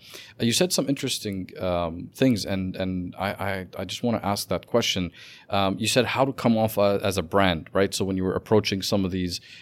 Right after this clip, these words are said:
um, entities, I think this is very important for entrepreneurs to understand because, um, when you're sending a pitch or a proposal to, let's say, Kite Beach or the managers of, of Kite Beach, um, in order to get a, a location, they obviously want to ensure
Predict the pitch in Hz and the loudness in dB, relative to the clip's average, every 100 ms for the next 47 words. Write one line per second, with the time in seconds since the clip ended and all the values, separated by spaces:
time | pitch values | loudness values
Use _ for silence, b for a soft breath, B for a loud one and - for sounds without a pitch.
0 | B 87 87 87 110 110 98 - 87 - | B -2 -2 2 2 2 -4 -4 -8 -10
1 | b b 98 135 110 104 95 123 240 - | b b 0 0 0 -2 4 4 4 2
2 | 214 95 - - 92 - - 98 101 92 | 2 -2 -8 -4 -2 -4 -8 -4 -2 -2
3 | - 85 87 - 147 110 110 104 B B | -4 -4 -2 4 4 6 2 0 B B
4 | B B 107 101 98 95 - 117 107 107 | B B 6 6 6 0 0 4 4 4
5 | 135 131 123 113 - 120 - 101 104 - | 6 6 6 4 2 0 2 0 0 4
6 | 123 120 101 90 - b b b - 117 | 6 6 2 -4 -6 b b b 2 4
7 | 107 104 104 101 101 110 - 98 87 - | 8 6 6 2 6 4 4 -2 -2 -2
8 | 95 95 98 98 95 95 92 90 85 87 | 2 2 2 0 4 6 4 0 -4 -4
9 | 90 82 - - - 95 92 82 - - | -6 -6 -10 -6 -2 -2 -2 -6 -6 -4
10 | 87 82 82 - 101 95 92 - 101 95 | -2 -2 -4 -4 -2 0 0 0 0 2
11 | 87 - 87 87 - 170 - 110 190 151 | 2 0 -4 -2 2 2 2 4 8 8
12 | 104 95 101 98 95 98 95 - 120 107 | 6 2 0 0 -2 -2 0 4 6 4